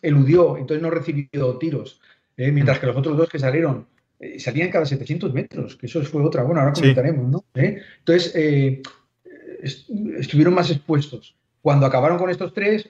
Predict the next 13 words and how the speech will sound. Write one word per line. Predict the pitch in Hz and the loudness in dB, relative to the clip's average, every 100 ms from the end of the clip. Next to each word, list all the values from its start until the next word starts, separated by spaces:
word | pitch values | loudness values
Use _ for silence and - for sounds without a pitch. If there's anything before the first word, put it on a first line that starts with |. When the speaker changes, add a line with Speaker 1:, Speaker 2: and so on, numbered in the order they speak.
| - | -12
Speaker 1:
eh, | 160 | -12
fue | 143 | -8
cuando | 170 165 160 - 151 143 | -4 -4 -4 -8 -16 -16
fueron | - 151 151 | -6 -6 -4
contra | 143 135 | -2 -2
el | 120 | -2
Colón, | 117 113 104 - - - | -6 -8 -10 -16 -20 -20
en | 110 | -16
verdad. | 107 104 | -10 -6
Speaker 2:
Mm. | 110 98 _ | -6 -8 _
Speaker 1:
Entonces, | - 139 | -4 -2
por | 170 | 0
eso | 175 190 180 | 0 0 -2